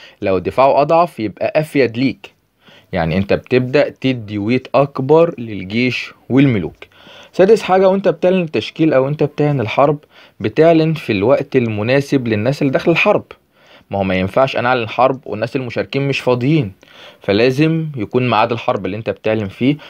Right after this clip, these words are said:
متناسب مع إمكانيات ظروف وقت اللاعبين الموجودين، وخصوصا لازم آخر ساعتين في الحرب يكون وقت اللاعبين يسمح إن هم يكونوا كلهم موجودين. تعال بقى لنقطة رقم أربعة، إن هو لازم يكون على الأقل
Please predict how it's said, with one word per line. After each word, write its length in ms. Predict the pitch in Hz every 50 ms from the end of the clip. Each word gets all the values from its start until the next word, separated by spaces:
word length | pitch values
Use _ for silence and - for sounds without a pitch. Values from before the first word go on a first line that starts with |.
| - - - -
متناسب 580 | 143 156 151 139 123 131 143 147 - 160 143
مع 180 | 127 120 123 113
إمكانيات 500 | 107 104 - 95 92 95 98 113 117 - _ _ - 104
ظروف 580 | 107 110 107 127 127 113 - - - - - -
وقت 280 | - 110 - - - -
اللاعبين 440 | 98 90 87 90 87 92 95 113 123
الموجودين، 600 | 120 113 110 101 98 95 101 98 123 156 175 180 - - - - - -
وخصوصا 880 | - 151 175 180 - - - - 165 180 185 - - 196 190 185 185 180 -
لازم 600 | 120 131 143 170 190 185 151 123 113 107 98 87 - -
آخر 260 | 165 175 - 165 156
ساعتين 580 | 147 - - 143 120 123 123 - 156 170 170 175
في 160 | - - 156
الحرب 400 | 135 139 - - 180 190 180 170 - - - - - - - - -
يكون 720 | 117 120 120 120 - - 160 175 190 196 196 190 196 190 - -
وقت 260 | 160 - 160 156 156
اللاعبين 420 | 139 127 123 113 117 131 147 156
يسمح 440 | 151 151 156 160 - 165 151 151 -
إن 100 | 131 123
هم 140 | 135 147 143
يكونوا 280 | 127 - - 143 143 139
كلهم 420 | - 120 110 110 131 131 120 117
موجودين. 400 | 123 110 104 110 104 - - - - _ - - - - - - - -
تعال 300 | 117 131 165 202 196 175
بقى 100 | 202 190
لنقطة 260 | 185 196 196 - 185
رقم 260 | 185 - 190 175 151
أربعة، 460 | 135 131 127 139 160 165 170 170 160 - - - - 113
إن 140 | 107 117
هو 100 | 139 151
لازم 300 | 151 156 160 160 156 143
يكون 280 | 123 120 - 147 156 156
على 160 | 139 127 113
الأقل 500 | - - 110 - - 139 147 156 160 156